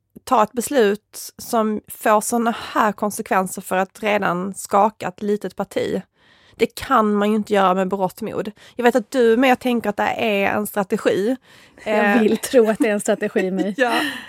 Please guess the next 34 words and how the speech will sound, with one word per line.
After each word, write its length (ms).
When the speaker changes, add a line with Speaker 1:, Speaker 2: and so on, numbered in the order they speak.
Speaker 1:
Eh, 440
så 140
vi 100
har 80
lite 220
i-, 260
olika 180
ingångar 600
här 300
och 120
vi 120
har 160
nog 160
inte 140
kommit 260
av-, 240
fram 300
till 120
någonting 320
egentligen. 340
Speaker 2:
Du 40
är 60
experten. 600
Det 80
är 40
det 60
enda 180
jag 60
har 60
att 60
säga. 220
Du 180
är 40
experten. 460